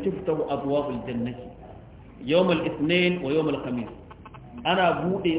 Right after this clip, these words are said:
aljanna ranar Litinin da kuma ranar Alhamis. "Fa yughfaru li kulli abdin la yushriku billahi shay'an." Dukkan bawan da bai shirka da Allah sai a yi masa gafara. "Illa rajulan kanat bainahu wa bain akhihi sha'ana."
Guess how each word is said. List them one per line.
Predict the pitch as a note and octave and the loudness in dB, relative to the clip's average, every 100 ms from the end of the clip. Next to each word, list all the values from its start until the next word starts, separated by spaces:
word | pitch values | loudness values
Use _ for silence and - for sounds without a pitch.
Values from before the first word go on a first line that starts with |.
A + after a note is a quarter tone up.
| D#3 | 2
aljanna | C#3+ C3+ D#3+ E3 D3 - - - - - - - - | 0 0 -2 0 -2 -4 -12 -16 -20 -20 -20 -20 -14
ranar | A#2+ D3 F3 F#3 F#3 F3 | 0 4 6 4 4 2
Litinin | D#3+ D#3+ D#3+ F3 E3+ - - - - - - - - - | 0 0 2 2 0 -6 -12 -16 -16 -18 -16 -16 -14 -10
da | B2+ | -6
kuma | D#3+ D#3+ | 0 4
ranar | D#3+ E3 D#3+ D#3+ | 6 6 4 0
Alhamis. | C#3+ B2+ A#2 G2 - - - - - - | 0 0 -2 -4 -10 -16 -18 -18 -18 -10
"Fa | - | 0
yughfaru | E3 F3+ E3 F3 D#3+ C#3+ | 2 2 2 0 2 0
li | C#3+ | 0
kulli | F3 D#3+ D3+ | -2 -2 0
abdin | D#3 D3+ C#3 | 0 0 2
la | C#3+ E3+ | 4 4
yushriku | D#3 D3 D3 C3+ | 2 0 -2 -2
billahi | B2+ B2+ C#3 C#3 - | -2 0 0 -2 -4
shay'an." | C#3+ - - | -6 -6 -2
Dukkan | G#3 - - F#3+ D3+ | 0 0 -2 -2 0
bawan | D3+ E3 D#3 C#3 B2+ | 2 2 2 0 -2
da | |
bai | B2 D#3 D3 | 0 0 0
shirka | - - C3+ | -2 -4 -6
da | - | -4
Allah | D3 C#3+ B2 | -2 -2 -2
sai | D#3 | -4
a | C3+ | -4
yi | |
masa | B2+ B2+ | -4 -6
gafara. | A2+ A#2+ B2 G#2+ - - - - - - - | -4 -2 -2 -6 -8 -10 -12 -14 -16 -14 -4
"Illa | D#3+ D#3+ E3 E3 | -2 6 6 6
rajulan | E3 E3 D3 C#3 | 4 2 2 2
kanat | D#3+ D#3+ E3 E3 - - | 4 6 6 4 -2 -2
bainahu | C#3 E3+ D#3 D3+ D3+ | 2 2 2 0 0
wa | C3 | 2
bain | D3 D3 | 2 2
akhihi | - G2+ C#3+ C#3 A#2 | 0 -6 -2 -2 -2
sha'ana." | A#2+ A#2 A#2+ A#2 - | -8 -6 -6 -8 -10